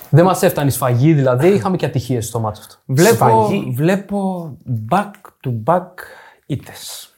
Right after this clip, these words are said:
Speaker 3: Ήττα. Εδώ
Speaker 1: Θα είναι
Speaker 3: θα βγάλει,
Speaker 1: πολύ δύσκολο μάτς,
Speaker 3: εδώ
Speaker 1: σίγουρα.
Speaker 3: πρέπει να βγάλει μέταλλο και πρέπει να, να δούμε στα δύσκολα τον Ποστέκογλου.
Speaker 2: Ναι,
Speaker 3: Δηλαδή,
Speaker 2: είναι μια
Speaker 3: τώρα
Speaker 2: δύσκολη
Speaker 3: σταμάτησε το
Speaker 2: διαχείριση.
Speaker 3: mo-, momentum, να δούμε πώς θα το διαχειριστεί.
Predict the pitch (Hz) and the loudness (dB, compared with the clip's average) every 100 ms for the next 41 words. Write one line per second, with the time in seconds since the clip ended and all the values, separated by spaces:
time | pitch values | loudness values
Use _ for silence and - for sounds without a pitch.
0 | - 147 233 - 101 - _ _ _ - | -2 2 2 2 -4 -4 _ _ _ -18
1 | - _ _ - 147 135 135 233 175 180 | -18 _ _ -4 0 2 4 4 2 0
2 | 180 214 226 226 - 123 113 104 98 - | 2 2 2 2 2 0 -2 -4 -10 -4
3 | 135 131 185 247 190 214 208 147 139 190 | 2 4 4 4 2 0 0 0 2 2
4 | 190 160 175 185 190 175 175 165 160 156 | 2 0 0 2 0 0 2 4 4 2
5 | 175 180 175 165 160 156 151 147 - 135 | -2 -2 -2 0 0 0 0 -2 -4 -2
6 | 135 131 127 120 160 180 175 175 165 147 | 0 0 -2 0 4 4 4 0 0 -2
7 | 127 156 - 156 147 135 123 131 107 101 | 0 -2 -4 -6 -4 -6 -2 -2 -2 -10
8 | 98 - _ _ _ - - 139 139 170 | -18 -20 _ _ _ -8 0 2 4 4
9 | 180 190 156 180 - - 170 147 131 131 | 4 4 4 2 2 2 2 2 2 0
10 | 135 135 135 127 127 131 131 180 277 - | 0 0 0 0 2 0 2 0 0 -4
11 | - _ - 127 123 214 202 190 180 147 | -18 _ -6 -2 0 0 0 0 -2 -2
12 | 139 131 113 90 | -6 -6 -8 -10